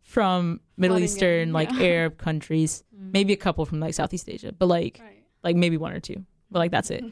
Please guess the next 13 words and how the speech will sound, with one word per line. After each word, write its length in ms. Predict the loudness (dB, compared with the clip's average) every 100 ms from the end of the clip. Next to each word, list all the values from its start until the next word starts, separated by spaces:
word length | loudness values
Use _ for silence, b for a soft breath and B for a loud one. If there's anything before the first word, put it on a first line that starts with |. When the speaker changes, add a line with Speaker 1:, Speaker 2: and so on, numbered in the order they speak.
| -10 -6
Speaker 2:
<laughs> 260 | -2 2
Speaker 1:
But, 140 | 4 4
like, 320 | 2 0 -6 _ _ _ _ _ _
the, 260 | -4 -4 -4 _
like, 160 | -2 0
kind 160 | 2 2
of 60 |
the 60 | 2
idea 180 | 2 2
that, 180 | 0 0
like, 180 | -2 -4
like, 240 | -2 -2 -2 _ _
Islam 500 | -2 2 2 4 2